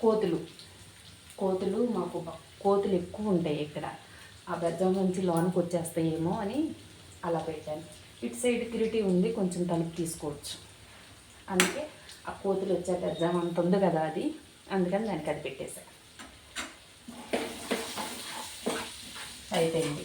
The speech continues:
కూర అయితే అయిపోయింది. దీంట్లో ఇంకా ఏమీ వేసే పని లేదు. మనం కొంచెం ఉప్పు సరిపోయిందా లేదా అనేది చూసుకుంటే, ఉప్పు అయితే చాలా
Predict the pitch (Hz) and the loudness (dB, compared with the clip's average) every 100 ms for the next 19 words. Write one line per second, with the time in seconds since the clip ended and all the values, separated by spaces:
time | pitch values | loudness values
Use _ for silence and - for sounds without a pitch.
0 | - 180 180 170 165 180 147 151 151 151 | -6 0 2 2 2 0 0 -4 -4 -6
1 | - - - - 180 170 165 165 175 170 | -10 -14 -8 2 2 2 -2 -2 0 0
2 | 170 165 185 170 165 165 160 147 143 143 | 2 4 6 6 6 4 0 -2 -6 -8
3 | - - - - - - - - - - | -8 -8 -4 -4 -4 -10 -6 -6 -6 -8
4 | - - - - - - - - - - | -8 -10 -14 -10 -8 -8 -10 -8 -6 -6
5 | - - - - - - - 190 175 180 | -6 -10 -10 -12 -12 -12 -12 -4 -2 0
6 | 180 180 170 170 185 - - 175 196 185 | 2 2 2 -2 -6 -6 -10 -8 0 0
7 | 165 175 170 170 165 165 165 160 165 160 | 2 0 0 0 0 0 0 -2 -2 -6
8 | 165 175 - - 175 175 294 - - - | -6 -8 -8 -8 -8 -6 -8 -8 -18 -20
9 | - - - - - - - - - - | -20 -20 -20 -20 -20 -20 -20 -20 -20 -20
10 | - - - - - - - - - - | -20 -20 -20 -20 -20 -20 -20 -20 -20 -20
11 | - - - - - - - - - - | -20 -20 -20 -20 -20 -20 -20 -20 -20 -20
12 | - - - - 180 185 180 190 175 156 | -20 -20 -14 -10 0 4 4 2 0 -2